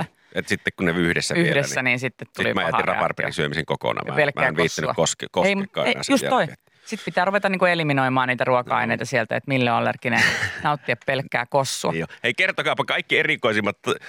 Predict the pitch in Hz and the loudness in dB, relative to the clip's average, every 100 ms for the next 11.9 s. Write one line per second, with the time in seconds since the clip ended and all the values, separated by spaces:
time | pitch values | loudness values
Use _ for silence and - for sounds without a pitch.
0 | - - 104 127 151 123 98 90 92 - | -8 0 2 4 4 4 2 0 -2 -4
1 | 120 120 107 113 120 - _ - - 110 | -2 -2 -2 -2 -4 -6 _ -20 -6 0
2 | 104 85 87 101 82 62 60 98 104 95 | 2 0 0 0 0 -2 -4 -4 -2 -2
3 | - 101 139 - 139 - 135 127 120 127 | -2 -2 -2 -2 0 0 0 -2 -6 -10
4 | - 139 127 202 208 175 143 139 135 131 | -8 -8 -2 2 2 2 0 0 0 0
5 | 131 135 120 127 - 104 104 95 87 78 | 0 2 4 4 4 2 2 0 -2 -2
6 | 87 101 120 90 90 85 78 - 76 80 | 0 2 4 4 4 2 2 0 0 0
7 | - - - 107 135 127 113 92 92 85 | -2 -14 -4 -2 0 0 0 2 2 2
8 | 80 69 127 131 - - 85 85 85 - | -2 -2 0 0 0 0 0 2 0 2
9 | 80 _ _ - - - 90 - 104 110 | -2 _ _ -20 -20 -8 -8 -4 -2 2
10 | 95 92 85 - 78 - 82 80 78 - | 2 4 2 2 -4 -2 -2 0 0 -2
11 | 78 73 73 110 110 - 110 87 82 | 2 2 0 -6 -6 -6 0 2 2